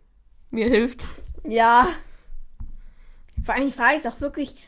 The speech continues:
Speaker 2: wer würde denn dann sagen, „Ja klar, hel-, ich helf dir, ich hol mir den jetzt.“
Speaker 1: Oh, da gäb's vielleicht schon jemanden. Mein Onkel hat mal einem Polizisten sein Fahrrad geliehen, damit er einen Dieb verfolgen kann.
Speaker 2: Oh mein Gott, wie geil.
Speaker 1: Und dann hat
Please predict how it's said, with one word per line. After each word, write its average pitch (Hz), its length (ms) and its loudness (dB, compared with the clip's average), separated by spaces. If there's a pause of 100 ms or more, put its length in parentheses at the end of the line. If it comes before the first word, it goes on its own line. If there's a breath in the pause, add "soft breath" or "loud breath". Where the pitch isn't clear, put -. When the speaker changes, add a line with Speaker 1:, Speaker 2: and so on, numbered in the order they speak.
Speaker 2:
wer 226 320 4
würde 285 280 -2
denn 247 140 0
dann 220 200 -2
sagen, 214 420 4
„Ja 226 160 2
klar, 220 320 2
hel-, 214 280 2
ich - 100 -8
helf 254 220 2
dir, 190 120 0
ich 190 140 -4
hol 226 120 2
mir 190 120 -4
den 175 160 -8
jetzt.“ 175 260 -12 (1000)
Speaker 1:
Oh, 165 280 -4
da 160 140 -10
gäb's 185 260 -2
vielleicht 165 440 -6
schon 170 200 -8
jemanden. 160 520 -10 (340 loud breath)
Mein 180 180 -4
Onkel 233 260 -2
hat - 100 -6
mal 185 100 -6
einem 170 120 -6
Polizisten 175 500 -10
sein 160 140 -6
Fahrrad 180 360 -4
geliehen, 160 240 -6
damit 175 240 -8
er 175 80 -8
einen 156 160 -10
Dieb 175 160 -8
verfolgen 165 420 -8
kann. 165 220 -8 (100)
Speaker 2:
Oh 285 120 2
mein 262 240 2
Gott, 269 200 0
wie 196 120 -8
geil. 220 560 4
Speaker 1:
Und 185 80 2
dann 180 160 -2
hat 185 240 -2